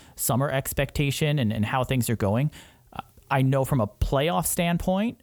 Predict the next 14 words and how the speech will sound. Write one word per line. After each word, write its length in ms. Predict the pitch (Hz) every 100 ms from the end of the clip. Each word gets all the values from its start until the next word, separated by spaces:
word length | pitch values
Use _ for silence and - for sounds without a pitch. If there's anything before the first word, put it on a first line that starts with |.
| - _ _ _ _ _ _ _ _
the 220 | 165 131 160
officials 380 | 165 151 139
typically 640 | - 196 196 196 170 156 143
get 320 | 127 151 -
compensated 720 | - 147 143 156 - 143 143
with 200 | 127 123
a 140 | 123
bonus 400 | 101 107 139 156
for 120 | - 127
each 220 | 131 -
round 300 | 131 123 127
that 100 | -
they 140 | 107
work. 400 | 92 95 175 -